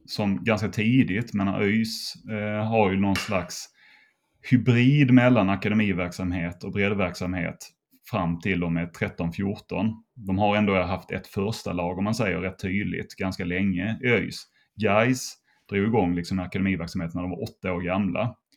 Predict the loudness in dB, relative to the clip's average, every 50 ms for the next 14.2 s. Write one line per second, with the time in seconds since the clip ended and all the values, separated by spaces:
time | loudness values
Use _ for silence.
0 | _ _ _ _ _ -6 -4 -2 -2 -2 -4 -6 -4 -2 0 0 0 0 -2 -4
1 | -2 -2 -2 -2 0 0 2 0 0 0 0 0 0 0 0 0 -2 -2 -2 -4
2 | -4 -4 -4 -4 -4 -2 -4 -4 -4 -4 -4 -4 -4 -6 -6 -6 -6 -6 -4 -4
3 | -4 -6 -8 -10 -14 -10 -4 -2 -2 0 -2 -2 -6 -10 -12 _ -6 -4 -4 -4
4 | -6 -6 -4 -2 0 2 2 2 0 0 -2 -6 -10 -8 -4 -2 -2 -2 -2 -4
5 | -4 -4 -4 -2 -2 -2 -2 -2 -4 -4 -6 -8 -10 -10 -8 -6 -4 -4 -2 -4
6 | -4 -6 -8 _ _ _ -20 _ _ _ _ _ -4 -2 0 0 0 2 2 2
7 | 2 0 -4 -4 -2 0 2 2 2 2 2 2 2 4 2 2 0 0 -2 -4
8 | -4 -4 -2 -2 -2 -2 -2 -2 -2 -2 -4 -4 -2 -4 -6 -6 -8 -8 -6 -4
9 | -4 -4 -4 -2 -4 -4 -2 -2 -2 -2 -2 0 -2 -2 -2 -2 -2 -2 -2 0
10 | -2 -2 -2 -2 -4 -6 -4 -4 -6 -8 -12 -10 -6 -4 -2 0 0 0 -2 -4
11 | -4 -6 -8 -8 -6 -4 -2 0 2 2 0 -2 -4 -10 _ _ _ _ _ _
12 | _ _ _ _ _ _ -6 -2 0 2 2 2 2 2 2 2 2 2 2 2
13 | 2 2 2 2 2 0 0 -2 -4 -4 -2 -2 -2 -2 -6 -8 -8 -6 -6 -6
14 | -4 -6 -8